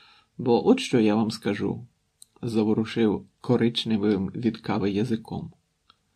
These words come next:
"Для чого розумному чоловіку кінозірка? Вона лише створюватиме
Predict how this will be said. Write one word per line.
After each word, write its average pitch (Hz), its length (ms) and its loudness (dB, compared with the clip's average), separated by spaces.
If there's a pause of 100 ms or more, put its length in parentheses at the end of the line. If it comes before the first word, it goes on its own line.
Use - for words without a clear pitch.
(540)
"Для 196 260 8
чого 113 520 2
розумному 143 640 6
чоловіку 117 640 4
кінозірка? 175 800 2 (760)
Вона 127 420 4
лише 123 300 2
створюватиме 127 960 2